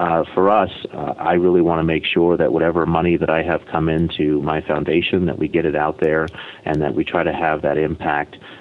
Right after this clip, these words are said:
uh, because you never know, uh, when you're supposed to have that impact in that life,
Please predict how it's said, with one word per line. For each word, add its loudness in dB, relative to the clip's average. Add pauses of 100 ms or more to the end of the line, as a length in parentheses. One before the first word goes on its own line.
(120)
uh, -2
because 0
you -4
never 0
know, 0
uh, -4
when 0
you're 0
supposed -4
to -6
have -4
that 0
impact -4
in -2
that -4
life, -4